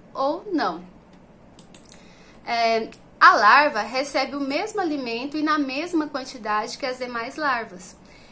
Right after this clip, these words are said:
dentro de uma célula de cria de mesmo tamanho, mas que,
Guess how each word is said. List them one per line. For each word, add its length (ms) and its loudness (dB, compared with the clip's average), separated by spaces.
dentro 340 0
de 140 -2
uma 300 0
célula 440 -4
de 140 -10
cria 460 -6
de 240 -10
mesmo 520 0
tamanho, 720 -6
mas 420 0
que, 240 -8